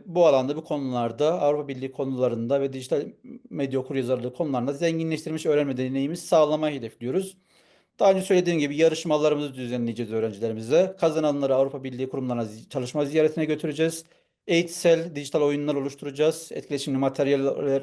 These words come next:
onlar için oluşturacağız. Öğrenci seminerlerimiz olacak bu konuda.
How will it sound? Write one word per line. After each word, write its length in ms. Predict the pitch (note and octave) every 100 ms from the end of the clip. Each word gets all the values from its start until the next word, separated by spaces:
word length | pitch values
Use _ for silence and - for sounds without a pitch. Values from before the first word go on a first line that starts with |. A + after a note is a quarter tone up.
| -
onlar 220 | C3+ C3
için 160 | C3
oluşturacağız. 640 | A#2 G#2+ A2 G2+ D#3 F3+ - _ _ _ _
Öğrenci 360 | - D3+ E3 E3
seminerlerimiz 680 | - D#3+ D#3+ D#3 D#3 D#3 C#3+
olacak 440 | C3+ G#2 C#3 -
bu 80 | C3
konuda. 520 | - A#2 A#2 E3 F3